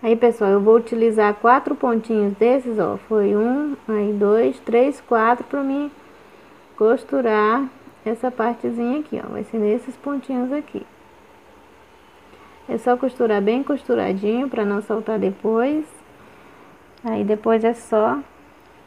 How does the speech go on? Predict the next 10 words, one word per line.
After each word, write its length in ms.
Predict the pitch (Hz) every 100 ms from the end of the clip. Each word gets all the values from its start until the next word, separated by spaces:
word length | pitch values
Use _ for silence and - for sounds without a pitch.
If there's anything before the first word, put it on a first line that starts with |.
| - -
cortar 440 | 240 247 233 220
a 80 | 214
linha 500 | 214 220 233 285 285 - - - - - - - - - - - - - -
e 80 | 226
tá 180 | 240 240
pronta 300 | 247 233 247
essa 160 | 262
parte 280 | 247 240 247
de 120 | 269
trás. 260 | - -